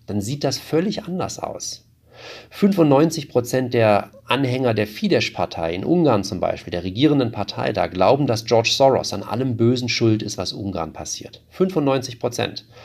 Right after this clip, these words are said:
Und wenn wir nach Polen gehen, ist es so, dass wir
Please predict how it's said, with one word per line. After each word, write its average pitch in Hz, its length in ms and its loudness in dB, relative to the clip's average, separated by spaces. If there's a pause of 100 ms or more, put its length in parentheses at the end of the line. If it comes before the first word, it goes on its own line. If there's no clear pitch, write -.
(520)
Und 123 480 4
wenn 120 180 4
wir 127 60 6
nach 117 200 4
Polen 175 440 8
gehen, 139 200 6
ist 135 140 -4
es 123 160 0
so, 131 220 8
dass 120 240 6
wir 117 440 8